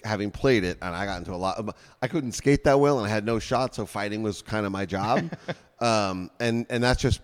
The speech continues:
Speaker 1: kinda part of it, right? And it's frustrating as hell. That, it's not nearly as easy as they make it look.
Speaker 2: Mm-hmm.
Speaker 1: But there's also, and we, I didn't know this, I really didn't until, um, I think Ed talked about it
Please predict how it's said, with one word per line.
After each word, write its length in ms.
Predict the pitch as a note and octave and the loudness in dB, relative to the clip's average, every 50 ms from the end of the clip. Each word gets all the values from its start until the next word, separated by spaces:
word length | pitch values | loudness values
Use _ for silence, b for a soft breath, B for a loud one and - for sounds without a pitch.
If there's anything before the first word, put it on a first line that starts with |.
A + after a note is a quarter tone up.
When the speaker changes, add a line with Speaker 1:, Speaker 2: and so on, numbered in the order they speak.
| _ _ | _ _
Speaker 1:
kinda 220 | - - B2+ A2 G2+ | -6 -2 -2 -2 -2
part 280 | - - B3+ C#4 C#4+ | -2 0 2 2 4
of 100 | F3 G#2 | 2 0
it, 180 | F2 D2 - - _ | 0 -6 -10 -14 _
right? 340 | - G2+ G2+ A2+ C#3 D#3 - b b b b b b - | -4 -2 2 2 2 0 -2 b b b b b b -4
And 80 | A#2 | -4
it's 120 | A2 - - | -4 -4 -6
frustrating 640 | - - E3+ F3 D3+ - - A#2+ A2 G#2+ G#2+ G2+ | -4 -2 -2 -2 -2 0 -2 -2 0 0 -2 -4
as 100 | F#2+ - - | -6 -2 0
hell. 140 | C3+ A2+ | 0 2
That, 200 | F#2 A#2 C3+ - - - _ - | 2 2 0 0 -2 -8 _ -4
it's 220 | C3 B2 - - | -4 -4 -2 0
not 300 | A2 A#2+ B2 B2+ C3 - B2 | 0 4 4 4 4 4 6
nearly 380 | A#2+ B2 C3 B2+ B2+ A#2+ A2+ | 6 8 8 8 6 6 4
as 160 | A2+ A2 G2 A2+ | 4 4 2 2
easy 280 | A2+ A2+ F#2+ G2+ A2 G#2+ | 0 0 0 0 0 0
as 100 | F#2+ F2+ | 0 0
they 100 | A2 A2 | 0 0
make 220 | G#2 G2 F2+ - | 0 -4 -4 -6
it 100 | G#2 D#2+ | -8 -8
look. 280 | G#2+ C3+ D#3 C#3 - - | -4 -2 -2 -2 -2 -4
Speaker 2:
Mm-hmm. 220 | G#2 A2 A2 G2+ G2 F2 b b b b b b b b b b b b _ - - - - | -8 -12 -12 -12 -14 -16 b b b b b b b b b b b b _ -20 -20 0 6
Speaker 1:
But 480 | C#3 D#3+ E3 B2 F#2 D#2 C#2+ - - - - b b b b b b b b b - | 8 10 10 10 8 4 0 -4 -6 -6 -6 b b b b b b b b b -10
there's 360 | G#2 G2 B2 A2+ A2 G#2 G#2+ | 4 6 6 6 6 2 -2
also, 840 | - - G#2+ A2+ C3 D#3+ E3 - - D3+ C3+ B2 A2+ G#2+ G#2 G2+ - - | -4 0 2 4 4 2 2 0 0 2 4 4 4 4 2 0 0 0
and 180 | G#2+ G#2 G#2 | 0 0 2
we, 220 | G2+ C3 D3+ D#3+ D3 - | 4 6 6 6 6 6
I 180 | - B2 E3 G3 | 6 8 8 8
didn't 300 | F3 D#3+ B2+ A#2+ A#2+ A#2+ | 6 4 0 0 -2 2
know 180 | B2 C3+ D3 C3 | 4 4 4 2
this, 260 | F2+ F#2+ F2 - A#2 | 0 -4 -6 -4 -2
I 40 | A2+ | 0
really 280 | A2+ B2 C3+ A#2+ G#2 | 2 2 2 2 0
didn't 320 | F2+ - C3+ C#3 C3 A2 G2 | 2 2 2 2 2 0 -2
until, 520 | F#2 F2+ - A#2+ G#2 G2+ G2 G2 F#2+ - | 0 2 4 4 4 4 4 2 -2 -4
um, 380 | - G2 F#2+ F#2 F#2 F2+ F#2 E2+ | -4 -4 -2 -2 -2 -4 -4 -4
I 100 | D#2 G2+ | -4 -4
think 220 | F#2 F#2+ F#2+ - | -4 -4 -4 0
Ed 180 | A2 A#2 A#2 G2 | 0 0 0 2
talked 280 | - A#2+ A#2 A2+ - A#2 | 0 0 0 0 -2 -2
about 260 | A2+ A2 G#2+ G#2+ A2 | 0 0 2 2 2
it 180 | G#2+ G#2+ G#2 | 0 0 -2